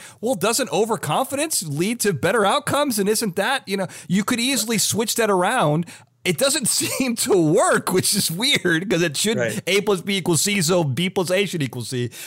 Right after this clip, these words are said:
Speaker 1: But it doesn't work like that. That's weird to
Speaker 2: Yeah.
Speaker 1: me, and this is the st-, we're getting into that ground that shorts me out, Stuart.
Speaker 2: Well, this is, this is, I mean, that's right. I mean, you're, you're very, you wa-, you know, clever to think of that. The, the, the idea, you know, defensive pessimism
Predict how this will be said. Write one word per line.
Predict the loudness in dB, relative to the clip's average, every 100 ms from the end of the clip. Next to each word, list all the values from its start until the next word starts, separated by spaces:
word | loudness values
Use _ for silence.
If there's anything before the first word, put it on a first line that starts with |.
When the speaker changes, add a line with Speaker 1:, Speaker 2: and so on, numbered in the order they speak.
| -8
Speaker 1:
But | -2
it | 0
doesn't | 2 0 0
work | 2 0 2
like | 0 2
that. | 0 0 -4 -6
That's | -4 -4
weird | -2 0 0 2
to |
Speaker 2:
Yeah. | 2
Speaker 1:
me, | 0
and | 0
this | 0
is | -2
the | -2
st-, | -2
we're | -2
getting | -2 -2
into | 0
that | 0 0
ground | 0 2 0
that | -2
shorts | -4 -4 -4
me | -6
out, | -6 -6 -12
Stuart. | -14 -12 -6
Speaker 2:
Well, | -2 0
this | 0 0
is, | -2 -6
this | -8 -6 -4
is, | -6 -8 -10
I | -8
mean, | -6 -6 -4
that's | -4 -4 -6
right. | -6 -6 -8
I |
mean, | -8 -6
you're, | -8 -8
you're | -10 -8
very, | -4 -4 -4 -6 -12
you | -14 -6
wa-, | -6 -4
you | -4
know, | -2 -2 -4 -10
clever | -4 -2 -2
to | -2
think | -2 -2
of | -2
that. | -2
The, | -2 -4
the, | -2 -2 -2 -4
the | -4 -2
idea, | -2 -2 -2 -2 -4 -16 -20 -6
you | -2
know, | -2 -4
defensive | -10 -4 -4 -2 -4 -4
pessimism | -6 -6 -6 -6 -10 -12